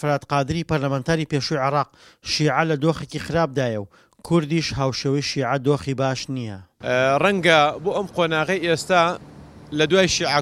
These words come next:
Speaker 2: کورد خراپترین دۆخی هەیە، بۆی کە ئەم پەرتەوازەیە نەکەر کاریگەری لەسەر کورس-، لە-، لەسەر عێراقیە، بەڵکو ڕەنگدانەوەی تەواوی لەسەر ژیان لە هەرێمی کوردستانە هەیە کە خۆی کۆی ئەزموونەکە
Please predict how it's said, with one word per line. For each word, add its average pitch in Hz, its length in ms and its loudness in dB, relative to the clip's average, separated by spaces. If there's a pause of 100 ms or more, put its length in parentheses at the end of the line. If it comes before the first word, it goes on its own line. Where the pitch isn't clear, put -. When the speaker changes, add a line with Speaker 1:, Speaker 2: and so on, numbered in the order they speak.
(120)
Speaker 2:
کورد 170 220 -4
خراپترین 139 640 -2
دۆخی 113 340 -2
هەیە، 95 180 -8 (480)
بۆی 156 260 4
کە 147 120 2 (500)
ئەم 156 160 0
پەرتەوازەیە 151 760 4 (560)
نەکەر 165 280 2 (100)
کاریگەری 131 460 2
لەسەر 131 260 -4
کورس-، - 260 -8 (240)
لە-، 131 200 0
لەسەر 135 280 -2
عێراقیە، 123 460 0
بەڵکو 143 220 -2 (100)
ڕەنگدانەوەی 156 540 2
تەواوی 165 380 2
لەسەر 127 240 -4 (460)
ژیان 151 280 2
لە 135 100 4
هەرێمی 135 260 0
کوردستانە 131 460 -2
هەیە 113 180 2 (320)
کە 143 80 0 (100)
خۆی 175 260 4
کۆی 180 180 4
ئەزموونەکە 135 460 -2